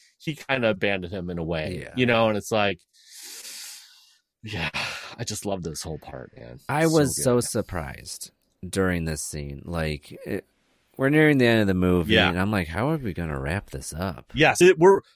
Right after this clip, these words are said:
Speaker 1: w-, I mean, it's only, like, a-, at that point, we're about fifteen minutes left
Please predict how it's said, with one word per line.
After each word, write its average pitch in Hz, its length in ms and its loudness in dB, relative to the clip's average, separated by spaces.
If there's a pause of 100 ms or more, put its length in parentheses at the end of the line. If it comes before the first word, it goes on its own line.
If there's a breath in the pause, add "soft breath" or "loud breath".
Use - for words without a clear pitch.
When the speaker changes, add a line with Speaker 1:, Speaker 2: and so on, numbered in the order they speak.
(120)
Speaker 1:
w-, 139 160 -10 (500)
I 151 120 4
mean, 185 260 6
it's 160 220 4
only, 226 220 6
like, 139 280 4 (220)
a-, 147 180 -6
at 165 140 0
that 110 180 0
point, 160 240 2
we're 127 120 0
about 113 280 -2 (220)
fifteen 143 420 -2
minutes 120 360 2
left 98 680 0